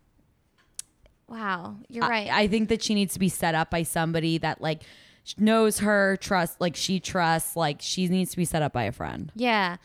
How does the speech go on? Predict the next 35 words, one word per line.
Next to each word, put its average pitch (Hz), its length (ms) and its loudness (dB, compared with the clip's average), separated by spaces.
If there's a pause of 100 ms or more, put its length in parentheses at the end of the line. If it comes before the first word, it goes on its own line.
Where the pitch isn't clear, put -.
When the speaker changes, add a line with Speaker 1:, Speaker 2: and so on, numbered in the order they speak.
(240)
Speaker 1:
but 240 140 2
I 240 120 2
would 269 100 0
imagine 240 420 0
that 226 100 -6
they 208 180 -4
would 196 80 -2
all 185 160 0
have 190 140 -4
to 185 80 -8
meet 180 80 -8
in - 80 -10
a 170 40 -8
group 175 240 -12
setting 208 520 -6
so 196 180 -4
that 165 160 -4
Speaker 2:
<gasps> 202 120 -8
Speaker 1:
Caroline 180 520 -4
wasn't 175 240 0 (220)
Speaker 2:
Group 202 180 2
setting. 202 1200 2
And 190 100 0
not 190 220 2
double 302 220 2
date, 208 440 2 (360)
group 170 680 -2
Speaker 1:
Group 220 240 -6
setting. 202 380 -2
Speaker 2:
setting. 104 460 -4
Speaker 1:
So 233 120 -4
she 262 160 -4
could 285 160 -6
sort 254 220 -2
of 214 80 -6